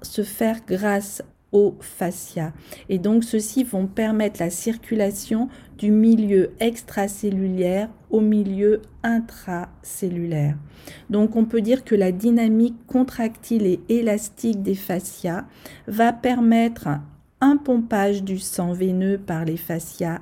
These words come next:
aponevrotiques, mais aussi un drainage des liquides, des liquides séreux et leur évacuation dans le système lymphatique, un pompage des liquides intraosseux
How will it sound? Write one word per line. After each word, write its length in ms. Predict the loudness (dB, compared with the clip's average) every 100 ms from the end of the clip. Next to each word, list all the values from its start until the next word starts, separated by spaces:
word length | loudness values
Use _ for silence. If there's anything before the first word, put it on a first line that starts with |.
| -10
aponevrotiques, 1080 | -10 -8 -4 -4 -4 -4 -6 -6 -8 -8 -10 -20 -20 -20 -4
mais 140 | 2 2
aussi 360 | 2 0 2
un 120 | 2
drainage 720 | 0 0 2 2 2 2 2 0
des 160 | -2
liquides, 480 | -2 -4 -4 -6 -6 -14 -8
des 160 | -2 -2
liquides 440 | -2 -4 -4 -4
séreux 580 | -4 -4 -2 2 2 2 -4 -12 -2
et 80 | 2
leur 240 | 2 4
évacuation 840 | 4 4 0 0 0 0 -2 0
dans 140 | 0 0
le 100 | -2
système 560 | -4 -12 -6 -2 0
lymphatique, 880 | 0 -2 -2 -4 -6 -6 -8 -8 -14 -20 -20 -20 -2
un 140 | 0
pompage 920 | 0 2 2 2 2 2 2 0 -4 -6 -8 -20 -8
des 200 | 0 0
liquides 760 | 0 -4 -6 -4 -2 0 0 -2 -8
intraosseux 1400 | -2 0 0 -4 -4 -2 0 0 0 -6 -4 2 4 6